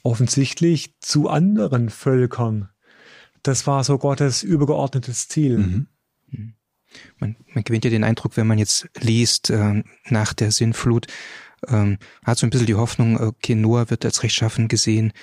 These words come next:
Speaker 3: äh, vielleicht kommt dadurch tatsächlich was Gutes. Aber dann liest man so ein bisschen weiter und wir haben ja gelesen von dem Mord und so, da, da bleibt kaum noch was Gutes. Wo ist da noch wirklich ein Mensch, der an Gott glaubt, der Gott kennt, der Gott folgt?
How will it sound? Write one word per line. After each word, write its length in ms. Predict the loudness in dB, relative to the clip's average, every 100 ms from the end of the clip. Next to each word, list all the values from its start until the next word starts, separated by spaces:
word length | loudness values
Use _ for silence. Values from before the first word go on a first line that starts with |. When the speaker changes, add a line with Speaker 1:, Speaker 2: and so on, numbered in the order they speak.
| -20 -8 -4
Speaker 3:
äh, 100 | -4
vielleicht 280 | 0 -2 0
kommt 240 | -2 0
dadurch 260 | 0 0 -2
tatsächlich 420 | -2 -2 -2 -2
was 140 | -2
Gutes. 480 | -2 -4 -2 -4 -8 -12 _ _ -20 -20 _
Aber 140 | 0 2
dann 220 | 2 2
liest 240 | 0 2
man 160 | 0 2
so 100 | 0
ein 60 |
bisschen 240 | 0 0 2
weiter 280 | 0 0 0
und 140 | 2
wir 80 | 2
haben 80 | 2
ja 80 |
gelesen 340 | 2 0 0 0
von 120 | 0
dem 80 | 2
Mord 180 | 2 0
und 80 |
so, 140 | 0 -2 -4 -20 -18 -6
da, 100 | -2
da 140 | -2
bleibt 260 | -2 -4 -2
kaum 180 | -2 0
noch 160 | 0
was 160 | -2 -4
Gutes. 440 | -4 -2 -2 -2
Wo 140 | -2 -2
ist 200 | -2 0
da 80 |
noch 360 | 0 0 -4 -4
wirklich 480 | -4 -2 -4 -2 -2 -2 0
ein 140 | 2
Mensch, 320 | 2 2 0
der 160 | -2 0
an 120 | 0
Gott 280 | -2 -4 -2
glaubt, 480 | -2 0 0 -4 -6
der 80 | -4
Gott 340 | -4 -4 -8
kennt, 520 | -4 0 0 -2 -2
der 120 | -2 0
Gott 220 | -2 -6
folgt? 400 | -4 -2 -2